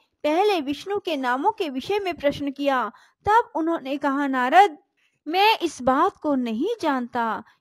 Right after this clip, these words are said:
इसका ज्ञान महारुद्र को है, वे ही सब कुछ बताएंगे। यह सुनकर मैं आपके पास आया हूँ।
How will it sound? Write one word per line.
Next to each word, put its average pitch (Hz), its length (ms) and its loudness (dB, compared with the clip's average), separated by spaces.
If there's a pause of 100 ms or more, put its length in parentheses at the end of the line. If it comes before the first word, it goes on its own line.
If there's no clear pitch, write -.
इसका 277 400 -4
ज्ञान 247 420 -2
महारुद्र 240 640 -4
को 262 200 -4
है, 220 280 -12 (340)
वे 370 120 -4
ही 453 280 4
सब 415 240 2 (140)
कुछ 330 180 -6
बताएंगे। 240 760 -4 (260)
यह 240 240 -4
सुनकर 294 640 2 (260)
मैं 269 160 0 (120)
आपके 277 540 0
पास 277 460 -4
आया 247 220 -4
हूँ। 247 320 -8